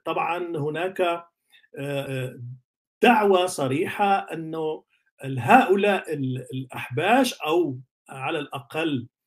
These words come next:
الجنود الأحباش اللي كانوا في اليمن، آه، وحملتهم العسكرية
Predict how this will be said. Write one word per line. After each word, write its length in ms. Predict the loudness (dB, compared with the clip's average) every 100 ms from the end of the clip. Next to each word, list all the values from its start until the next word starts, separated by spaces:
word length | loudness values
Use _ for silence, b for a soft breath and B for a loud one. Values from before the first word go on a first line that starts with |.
| _ _ -6
الجنود 720 | -4 -2 0 2 2 0 -2
الأحباش 540 | -4 -6 -6 -4 -4
اللي 120 | -8
كانوا 260 | -8 -6 -6
في 140 | -6
اليمن، 840 | -8 -8 -10 -6 -2 2 4 2 0 -6 _ b b _ -10
آه، 240 | -10 -8
وحملتهم 880 | -4 0 0 -2 -4 -2 -2 0 0
العسكرية 920 | -2 -4 -6 -4 -2 -2 -2 -4 -4